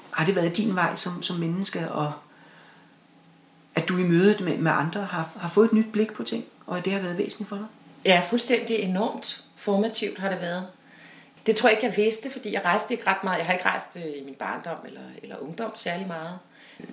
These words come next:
Speaker 2: Så min første sådan rigtige rejse var til U S A, Wyoming netop,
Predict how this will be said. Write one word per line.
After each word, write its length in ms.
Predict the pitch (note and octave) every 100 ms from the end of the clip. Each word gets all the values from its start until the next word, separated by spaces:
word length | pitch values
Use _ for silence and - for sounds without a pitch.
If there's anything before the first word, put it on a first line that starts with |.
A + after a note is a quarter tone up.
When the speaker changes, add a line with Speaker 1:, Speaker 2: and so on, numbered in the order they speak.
| -
Speaker 2:
Så 180 | - F#3
min 120 | E3+
første 340 | - A3 A3
sådan 280 | A#3+ A3 G3+
rigtige 340 | G3+ G#3+ B3+ B3
rejse 460 | F3+ F3 G3 A#3+
var 440 | G3+ F#3 F#3 F3+ F3+
til 120 | -
U 100 | G3+
S 80 | F#3+
A, 120 | G3+ G3+
Wyoming 460 | G3+ F3+ F3+ G#3+
netop, 340 | G3 F#3+ G3+